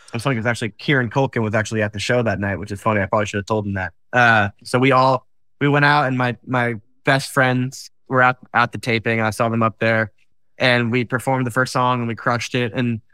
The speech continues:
I think, and had a lot of fun. <laughs> And then before the second song, like, my little brother was like, "Dude,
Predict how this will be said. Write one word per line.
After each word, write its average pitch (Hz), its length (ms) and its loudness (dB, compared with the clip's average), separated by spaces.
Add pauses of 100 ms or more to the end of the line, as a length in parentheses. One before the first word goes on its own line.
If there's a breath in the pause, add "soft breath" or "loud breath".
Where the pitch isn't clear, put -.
(120)
I 117 100 4
think, 104 400 -2
and 113 400 0 (120)
had 127 180 2
a 123 60 4
lot 131 180 2
of 113 80 -6
fun. 139 440 2 (220 soft breath)
<laughs> - 220 -20
And 185 640 0
then 156 340 2
before 151 280 -2
the 147 80 0
second 160 340 -4
song, 131 320 0
like, 120 160 -4
my 120 100 -4
little 120 160 -2
brother 120 240 0
was 113 140 -4
like, 107 160 -2 (140)
"Dude, 147 400 -2